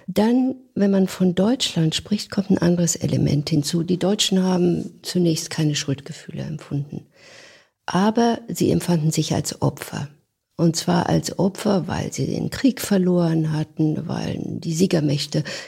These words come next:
die bedingungslose Kapitulation verlangt haben und diese bedingungslose Kapitulation dann ja auch nochmal verlängert wurde über Jahrzehnte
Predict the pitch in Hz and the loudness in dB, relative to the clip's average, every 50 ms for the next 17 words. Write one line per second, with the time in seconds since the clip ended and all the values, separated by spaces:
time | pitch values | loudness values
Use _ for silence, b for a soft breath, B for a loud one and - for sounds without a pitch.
0 | B _ - - 156 147 139 127 - 160 156 202 190 156 151 147 - - - 143 | B _ -4 0 2 2 2 2 0 2 2 4 4 4 2 0 -2 -4 -2 -2
1 | 135 - - - - - - 143 139 - 147 143 139 143 139 143 - - - 180 | -2 -2 -2 -2 -2 -2 0 0 -2 -2 -2 0 2 0 0 0 -2 0 2 2
2 | 214 254 247 226 - - 190 180 180 170 165 160 - - - - 151 - 151 - | 4 4 2 0 0 0 2 2 4 2 0 -2 -4 -12 -10 -4 -4 -2 2 0
3 | 160 156 B B B B B B B B - 175 165 151 165 156 147 160 - 147 | 0 0 B B B B B B B B 2 2 2 4 2 2 2 2 2 2
4 | 143 196 214 220 220 208 185 - - 170 170 160 165 - - 160 160 - 156 - | 2 2 2 4 4 2 2 -2 -2 -2 0 0 0 0 0 -2 -2 -2 -4 -4
5 | - 156 139 147 139 131 - - - - 190 208 220 202 185 175 165 160 156 156 | -2 0 0 2 0 0 0 -2 0 0 2 2 2 2 2 2 2 2 2 2
6 | - - 139 - 151 151 143 131 139 B B B B B B - - - - 175 | 0 -2 -2 0 0 2 2 2 0 B B B B B B -6 -4 0 2 2
7 | 170 160 165 190 220 254 220 160 139 - - - 104 - - 104 98 - 170 151 | 4 4 4 4 4 4 2 2 0 -4 -6 -4 -4 -2 -2 -2 -2 0 0 0
8 | 147 151 147 151 - - - - 165 165 175 170 - 175 | 2 2 0 -2 0 0 0 2 2 2 2 2 2 0